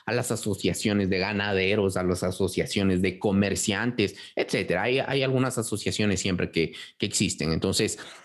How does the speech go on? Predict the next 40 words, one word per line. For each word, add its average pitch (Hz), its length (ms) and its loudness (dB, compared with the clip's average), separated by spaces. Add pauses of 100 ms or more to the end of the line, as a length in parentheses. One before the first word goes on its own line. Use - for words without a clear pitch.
(480)
eh, 123 580 2
tú 147 100 4
vas 151 340 0
y 117 100 2
reúnes 117 400 2
a 123 40 2
la 139 80 -2
gente. 123 540 0 (340)
También 120 200 2
lo 117 100 0
puedes 110 180 0
hacer 117 180 -2
por 107 100 0
medios 110 160 2
digitales, 113 400 -4
pero 120 140 -2
aquí 156 160 0
ya 151 160 2
entra, 143 320 -2
¿por 110 180 -4
qué? 131 160 0
Porque, 107 640 0
eh, 95 640 2
tú 123 80 2
ya 120 100 2
necesitas - 380 -2
posicionarte 104 800 0
como 95 200 6
un 95 60 4
referente 104 760 0
y 113 380 2
obviamente 104 460 2
para 101 160 -4
eso 117 180 0
te - 100 -10
sirve 101 280 2
empezar 101 320 -2
a 98 60 -4
generar 87 380 0
contenido 90 600 2